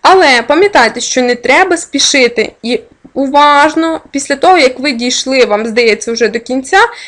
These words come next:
ще раз прочитати питання задачі. Нас просять знайти довжину відрізка А Б.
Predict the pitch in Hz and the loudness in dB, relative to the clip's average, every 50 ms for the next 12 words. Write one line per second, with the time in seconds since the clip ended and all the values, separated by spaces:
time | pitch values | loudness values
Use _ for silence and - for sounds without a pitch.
0 | - _ - - - - 269 285 349 392 403 381 - - - 269 262 - - 247 | -20 _ -12 -8 -2 0 2 2 2 2 0 0 -2 -4 -6 -6 -6 -6 -6 -2
1 | - 240 262 320 311 339 262 - 233 - 233 233 247 254 247 247 240 240 202 190 | 0 0 0 0 0 -2 -4 -4 -2 0 0 0 0 0 -2 -4 -4 -4 -4 -2
2 | 180 - - - - 254 254 _ _ - - - _ - 233 240 247 302 466 466 | -4 -4 -6 -10 -14 -16 -18 _ _ -20 -20 -20 _ -8 -4 0 0 2 0 0
3 | - - 403 349 - - 240 233 254 240 226 226 226 214 190 196 196 254 247 233 | 0 0 0 0 0 -2 -6 -4 -2 -2 -2 0 0 -2 -2 0 2 0 0 2
4 | 233 233 254 240 233 226 247 294 320 311 302 220 214 240 233 233 254 - - - | 0 -2 -2 -2 -2 -4 -4 -2 -2 -2 -2 -2 -2 -2 -2 -2 -2 -4 -2 0
5 | 262 233 233 - - 233 226 220 208 196 202 196 190 165 - | 0 0 2 2 2 2 2 2 0 2 2 2 2 2 0